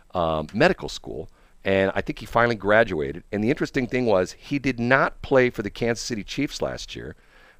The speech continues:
because of the fact that, and they wanted him. It wasn't like they cut him or anything like that. They wanted him to play on the team. But he said because of the covid nineteen thing,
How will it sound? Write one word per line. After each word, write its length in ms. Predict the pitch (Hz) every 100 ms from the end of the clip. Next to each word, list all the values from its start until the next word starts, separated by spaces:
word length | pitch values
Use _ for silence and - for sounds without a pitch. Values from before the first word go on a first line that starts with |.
| - 113
because 640 | 113 - 190 190 107 92
of 80 | 87
the 60 |
fact 500 | - 69 71 92 _ - _ _ _ -
that, 460 | 107 101 98 - - _ -
and 100 | 107
they 60 | 123
wanted 340 | 120 180 160
him. 140 | 87 92
It 80 |
wasn't 240 | 110 139 127
like 120 | 113
they 80 | 104
cut 240 | - 143
him 80 | 165
or 60 | 78
anything 240 | 69 73
like 180 | 65 -
that. 260 | - -
They 100 | 101
wanted 340 | 98 107 165 123
him 240 | 90 76
to 140 | - 98
play 440 | - 127 117 110 -
on 220 | 104 104
the 80 | 104
team. 440 | - 147 117 90 - - - -
But 300 | 85 101 -
he 200 | - 117
said 280 | - 123 104
because 540 | 101 - 117 123 123
of 160 | 110 90
the 160 | 98 85
covid 340 | - 127 131 113
nineteen 540 | 110 110 - 131 135
thing, 360 | - 69 71